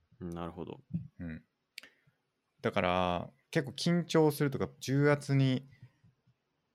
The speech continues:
Speaker 2: 重圧があるとかっていう部分は、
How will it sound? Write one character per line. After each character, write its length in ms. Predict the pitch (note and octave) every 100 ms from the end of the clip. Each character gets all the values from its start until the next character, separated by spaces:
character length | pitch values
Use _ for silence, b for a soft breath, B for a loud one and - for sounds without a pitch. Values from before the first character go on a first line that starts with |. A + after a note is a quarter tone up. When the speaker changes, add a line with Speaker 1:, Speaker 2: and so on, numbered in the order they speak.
| _ -
Speaker 2:
重 420 | - G2+ C3+ D3+
圧 640 | D3 C#3 - C3+ C3 B2+ - _ - G2
が 220 | - F2+
あ 60 | F2+
る 140 | F#2 F2+
と 140 | F2+
か 120 | -
っ 60 | - - _
て 100 | G2
い 400 | F#2+ F#2+ F#2 F#2
う 40 |
部 160 | F2 G2+
分 240 | F#2 E2+
は、 360 | F2 G2+ F2+ -